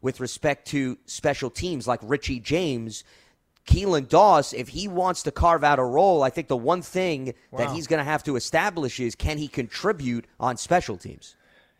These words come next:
Speaker 2: Yeah, that's, that's interesting. One snap.
Speaker 1: Yep, just
Speaker 2: That's,
Speaker 1: one.
Speaker 2: that
Speaker 1: And that
Speaker 2: is
Speaker 1: was in twenty nineteen.
Speaker 2: Yeah, and he played in how many games, you said? Nine?
Speaker 1: He played nine
Speaker 2: <clears throat>
Speaker 1: games over the course of two seasons with the Raiders.
Speaker 2: Yeah, and then he was hurt all of last year.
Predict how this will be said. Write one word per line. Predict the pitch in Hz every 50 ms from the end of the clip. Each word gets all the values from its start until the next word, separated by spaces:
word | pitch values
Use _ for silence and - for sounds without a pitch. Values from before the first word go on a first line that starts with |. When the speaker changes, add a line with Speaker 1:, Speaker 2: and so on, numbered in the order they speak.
| _ -
Speaker 2:
Yeah, | 127 139 147 131 117
that's, | 117 127 - -
that's | 156 151 - -
interesting. | 170 165 - 175 147 - - 113 101 104 113
One | 131 175 196 190
snap. | 170 - - 160 175 170 123 - - - - - _ _ _ _ -
Speaker 1:
Yep, | 135 165 - -
just | - 143 143 139
Speaker 2:
That's, | 156 151
Speaker 1:
one. | 127 101 87 139
Speaker 2:
that | 143 160
Speaker 1:
And | 175 151
that | 160
Speaker 2:
is | 160
Speaker 1:
was | 147 143
in | 151 -
twenty | - 156 165 160 151
nineteen. | 143 143 131 123 - 123 95 - _ -
Speaker 2:
Yeah, | 120 107 92 101 123 - -
and | 139
he | 151 180
played | 170 - - 208 190
in | 165
how | 151 170 175
many | 185 185 180
games, | 156 185 185 185 180
you | 165 180
said? | - - 185 147
Nine? | 131 127 120 131 151 170 175 180 165 - _ -
Speaker 1:
He | 156 156
played | 131 170 165 147 135
nine | 143 160 160 170 190 202 180
Speaker 2:
<clears throat> |
Speaker 1:
games | 135 165 175 175 170 165 131 -
over | 156 147
the | 143 139
course | - 151 143 127 -
of | 120 -
two | - 135 131
seasons | - - 127 113 92 98 101 98
with | 107 -
the | 104 98
Raiders. | 92 76 - - - _ _ _ _ _ _ _ _ _ _ _ _ _ -
Speaker 2:
Yeah, | 113 95 90 90 104
and | 123 127
then | 139
he | 135
was | 123 117 -
hurt | - 135 123 117
all | 110 107 104
of | 101 95
last | 101 95 98 107 - _ -
year. | - - - -